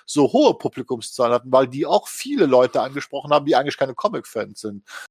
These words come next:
Also ich sag mal, für mich war also jetzt nie das Politische nie allein anderer als Batman zu gucken. Also, aber es hat zumindest bei Nolan mehr Leute ins Kino gesorgt, diese politische Komponente.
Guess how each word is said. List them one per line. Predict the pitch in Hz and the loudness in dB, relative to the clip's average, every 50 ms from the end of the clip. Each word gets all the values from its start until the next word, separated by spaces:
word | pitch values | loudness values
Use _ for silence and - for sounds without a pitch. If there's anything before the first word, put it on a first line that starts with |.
| _ _ - | _ _ -14
Also | 107 104 113 113 | -10 -8 -8 -8
ich | 110 127 - | -8 -8 -4
sag | - 143 | 0 2
mal, | 139 139 | 2 2
für | - 139 | 2 2
mich | 131 135 131 - - | 0 -2 -2 2 4
war | 156 151 147 139 | 6 6 6 4
also | 127 143 123 135 139 | 2 -2 -6 -4 -2
jetzt | 135 131 117 - - - | -2 -2 -4 -4 -10 -14
nie | 139 135 135 135 147 160 160 156 - _ _ _ _ | -14 -14 -10 -8 -6 -6 -6 -8 -12 _ _ _ _
das | - 123 - - | -2 -2 0 0
Politische | - 135 143 156 151 - 156 - 160 | 0 2 2 2 0 -2 -8 -6 -6
nie | 160 165 170 | -4 0 2
allein | 165 147 151 143 139 139 | 4 6 6 4 4 2
anderer | 143 151 143 139 | -2 -2 0 0
als | 139 - - - - | 0 -2 -4 -6 0
Batman | - 202 - - - 147 120 | -2 -2 0 -2 -8 -8 -6
zu | - 120 | -8 -10
gucken. | - 123 113 - 120 107 104 - | -8 -8 -8 -8 -8 -12 -12 -12
Also, | - 110 107 113 113 107 - _ _ _ _ _ _ - | -14 -10 -6 -4 -4 -4 -4 _ _ _ _ _ _ -4
aber | 131 131 117 127 123 | -2 2 4 4 4
es | 120 117 - - | 4 2 0 -2
hat | 139 - - | -4 -4 -4
zumindest | - 127 123 123 117 113 110 113 | -8 -6 -6 -6 -6 -6 -2 -2
bei | 120 113 | -2 0
Nolan | 113 117 120 127 139 151 151 151 147 - _ _ | 2 2 2 2 2 2 0 -4 -6 -14 _ _
mehr | _ 147 143 139 151 185 196 170 | _ -16 -4 2 4 6 6 6
Leute | 139 123 110 107 104 - 120 101 | 6 6 4 4 4 0 -6 -10
ins | 95 - - | -10 -10 -16
Kino | - - 110 104 101 98 - _ _ _ | -14 -14 -12 -12 -12 -12 -14 _ _ _
gesorgt, | - 101 92 - 107 98 98 95 - _ | -18 -16 -12 -8 -6 -6 -6 -8 -10 _
diese | - 117 104 101 104 104 101 _ _ _ _ _ _ | -16 -16 -14 -10 -10 -12 -12 _ _ _ _ _ _
politische | _ - 107 107 98 - 101 - | _ -16 -14 -14 -14 -14 -16 -12
Komponente. | - 104 95 - 107 104 98 92 - - 95 | -12 -12 -10 -10 -10 -10 -10 -12 -12 -16 -18